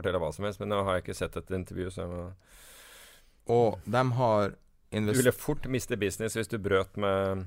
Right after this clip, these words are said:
Speaker 2: Altså, de investerte i Google sånn to tusen og fire eller tre eller noe sånt. Altså, det her var, eh, og dem, det var dem som, eh, eh, altså, de investerte ikke i Google, men de investerte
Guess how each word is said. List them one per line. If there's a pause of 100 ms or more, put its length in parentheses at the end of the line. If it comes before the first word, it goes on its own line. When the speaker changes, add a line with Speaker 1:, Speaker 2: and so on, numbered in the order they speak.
(140)
Speaker 2:
Altså,
de
investerte
i
Google
sånn
to
tusen
og (340)
fire
eller
tre
eller
noe
sånt. (640)
Altså,
det
her
var, (640)
eh, (560)
og
dem,
det
var
dem
som,
eh, (1160)
eh,
altså,
de
investerte
ikke
i
Google,
men
de
investerte